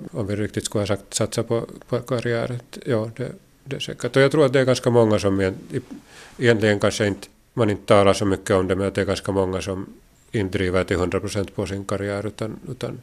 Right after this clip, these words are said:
det är många andra saker som är, är viktigare för dem egentligen.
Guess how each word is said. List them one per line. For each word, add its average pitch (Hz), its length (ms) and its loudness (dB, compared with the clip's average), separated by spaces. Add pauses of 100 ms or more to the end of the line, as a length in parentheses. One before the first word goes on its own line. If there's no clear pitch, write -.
(200)
det 117 180 -6
är 95 60 0
många 92 240 -2
andra 90 160 -6
saker 101 300 -4
som 127 180 -8
är, 143 160 -8 (340)
är 123 120 -6
viktigare - 500 -8
för - 200 -10
dem - 180 -12 (540)
egentligen. 160 500 -16